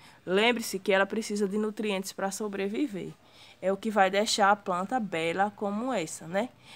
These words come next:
Algumas plantas, elas têm uma floração intensa, então elas precisam de tá mais nutrida. Outras, é comum ter mais folhagem. As flores que colocam são poucas.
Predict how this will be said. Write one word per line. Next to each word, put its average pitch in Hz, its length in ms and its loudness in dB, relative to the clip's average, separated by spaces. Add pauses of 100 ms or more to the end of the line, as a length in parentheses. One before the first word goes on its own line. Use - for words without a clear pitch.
(160)
Algumas 226 420 2
plantas, 220 540 0
elas 196 340 4
têm 196 200 -2
uma 202 160 2
floração 202 640 2
intensa, 170 640 -6 (400)
então 180 180 -4
elas 185 220 0
precisam 196 720 -2
de 190 220 -2
tá 180 280 6
mais 185 320 4
nutrida. 175 680 -4
Outras, 247 580 2 (380)
é 214 140 0
comum 226 540 2
ter 226 200 2
mais 214 280 6
folhagem. 208 840 8 (420)
As 196 260 2
flores 220 300 2
que 220 140 -6
colocam 202 500 4
são 247 300 0
poucas. - 580 -4